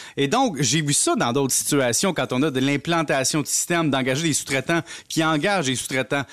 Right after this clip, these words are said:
à, de façon ponctuelle. Mais est-ce qu'on est au Canada en train de mettre en place un modus operandi de,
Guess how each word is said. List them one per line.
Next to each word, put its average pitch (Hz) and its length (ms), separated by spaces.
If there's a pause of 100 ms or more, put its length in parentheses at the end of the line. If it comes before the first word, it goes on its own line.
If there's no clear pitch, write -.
(260)
à, 156 160
de 151 120
façon 170 340
ponctuelle. 151 560 (640)
Mais 165 160
est-ce 277 160
qu'on 180 100
est 202 160
au 139 60
Canada 147 440
en 147 140
train 131 180
de 123 60
mettre 151 220
en 107 160
place 123 500 (260)
un 151 140
modus 165 460
operandi 139 680
de, 139 260